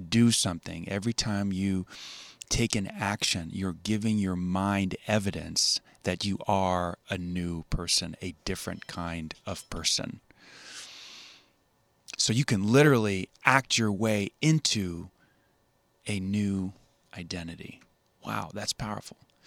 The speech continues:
How do we raise our standards? We raise our standards by believing something different about ourselves, by embracing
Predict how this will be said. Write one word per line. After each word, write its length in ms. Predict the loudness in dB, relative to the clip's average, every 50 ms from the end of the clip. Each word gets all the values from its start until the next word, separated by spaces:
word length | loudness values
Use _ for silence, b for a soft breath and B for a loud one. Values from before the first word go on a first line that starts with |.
| B B B B B B B B B B B B B
How 120 | 8 8
do 60 | 10
we 100 | 10 8
raise 240 | 8 8 8 8 8
our 120 | 6 4
standards? 640 | 2 2 2 4 6 6 4 4 2 0 -2 -2 -2 -6 -12 -20 _ _ _ _ _ _ _ _ _ _ -20 _ -4 -4 4 6
We 100 | 6 8
raise 300 | 10 10 10 10 8 8
our 60 | 6
standards 520 | 6 4 6 6 8 8 8 8 6 6
by 180 | 6 4 4 4
believing 600 | 4 4 2 4 6 6 6 6 6 6 4 4
something 600 | 4 4 4 4 2 2 0 0 -2 -2 -2 -4 -2
different 420 | -2 0 0 0 0 -2 -2 -2 -4
about 480 | -8 -8 -8 -4 -2 -2 0 0 -2 -2
ourselves, 720 | -4 -4 -2 -2 -2 -2 -2 -4 -6 -8 -4 -2 -2 0
by 200 | 2 0 0 0
embracing 840 | 0 -2 -4 -2 0 2 4 4 6 6 4 4 2 2 0 -2